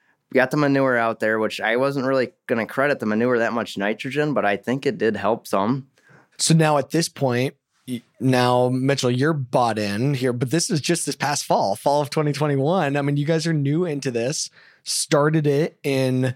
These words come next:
Speaker 2: what, it would have been started cover crop in the summer of twenty eighteen, just a little bit of cover crop in the fall of twenty eighteen, a little bit more cover in the fall of twenty nineteen,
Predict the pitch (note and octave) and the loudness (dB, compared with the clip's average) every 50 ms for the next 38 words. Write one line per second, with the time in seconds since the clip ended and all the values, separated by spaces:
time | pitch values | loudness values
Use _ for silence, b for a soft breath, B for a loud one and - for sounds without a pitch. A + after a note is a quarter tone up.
0 | b b b b b b b _ - - C3+ B2+ C#3 C3 A2 - G2 B2+ C#3+ C#3+ | b b b b b b b _ -12 -8 -2 2 2 2 2 2 2 2 2 2
1 | C3 C#3 C3+ B2 - - - - - C#3+ D3 E3 F3+ D#3+ D#3+ D3 C#3+ C3+ - C#3+ | 0 0 -2 -2 -2 -4 -4 0 0 2 2 2 0 0 0 0 0 0 0 -2
2 | C#3+ C3+ - B2 A2 - - - - C#3 C3+ C#3 D3 D3 - - D3 D3 C#3+ C3+ | -2 0 -2 -4 -4 -2 -2 -2 -2 0 0 0 0 -2 0 -2 -2 0 2 2
3 | C3 D3 - - B2 G#2 G2 G#2 A#2 B2+ _ b b b b b b b _ - | 0 0 -2 -4 -6 -4 -4 -4 -6 -8 _ b b b b b b b _ -2
4 | - B2 - C3 A#2 G#2+ A2 A#2 B2 C3 D3+ E3 E3 E3+ D3 D3+ D3+ C#3+ D3+ - | -2 -2 2 2 2 2 2 0 2 2 4 4 4 2 2 2 0 0 0 -2
5 | - C#3 C3+ C3+ - C3+ C3+ C3+ - C3 B2 A2+ - - - - D#3+ F3 F3+ E3+ | -2 -2 -2 -2 -2 -2 -2 -2 -2 -4 -4 -4 -6 -6 0 2 2 4 4 2
6 | D3 A#2 - - - B2 A#2+ A#2 A#2 A2 E2+ - - A2 G#2+ G#2 G#2+ B2 C3 B | 2 0 -4 -4 -4 -2 0 0 0 -2 -2 -4 -6 -4 -4 -2 -4 -4 -6 B
7 | B B B B B B - F#2+ A2 A2 A2+ B2 C3+ D#3+ F3+ F3 F#3+ F3+ D#3+ E3+ | B B B B B B -2 -2 0 0 2 2 2 2 2 2 2 2 2 2
8 | D#3 D#3 D#3 D#3+ E3+ G3+ G3 - - D3+ C3 B2 C3 C3 C3+ C3 B2 A#2+ - - | 2 2 2 2 2 0 0 -2 -2 -2 -2 0 0 0 0 0 -2 -4 -6 -2
9 | - C#3+ C3 C3+ C3+ C#3 C3+ C3 - - C3 B2 A#2 A#2+ C3+ D#3+ F3+ E3+ D3+ - | -2 0 2 2 0 0 -2 -4 -4 -2 -2 -2 0 0 0 0 0 -2 -2 -2
10 | C3 B2 A#2 A2 A2 B2 C3 | -2 0 0 0 0 -2 -2